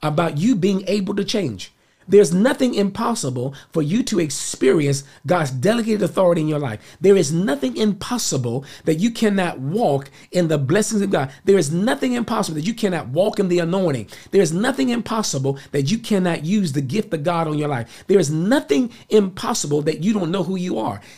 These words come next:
All things are possible with God. Nothing shall be impossible with God. Sanctification is constant, eternal work. Constant. It's not a one-time deal.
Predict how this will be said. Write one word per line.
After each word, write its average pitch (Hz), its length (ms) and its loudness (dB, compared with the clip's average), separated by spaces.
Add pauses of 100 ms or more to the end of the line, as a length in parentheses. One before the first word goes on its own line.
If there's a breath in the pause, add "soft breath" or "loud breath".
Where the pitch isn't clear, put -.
(220 loud breath)
All 240 280 2
things 151 540 2
are 139 360 -4
possible - 760 -6 (180)
with 139 140 -14
God. - 300 -10 (120)
Nothing 135 460 -2 (240 soft breath)
shall 165 220 -2
be 143 100 0
impossible 120 580 -4
with 113 160 -10
God. - 300 -10 (520 loud breath)
Sanctification 202 920 0 (160 loud breath)
is 156 160 0
constant, - 680 -4 (120)
eternal 196 520 0
work. 143 380 -4 (800)
Constant. - 600 -4 (680)
It's 139 120 -2
not 196 160 2
a 190 60 6
one-time 185 640 0
deal. 113 340 -2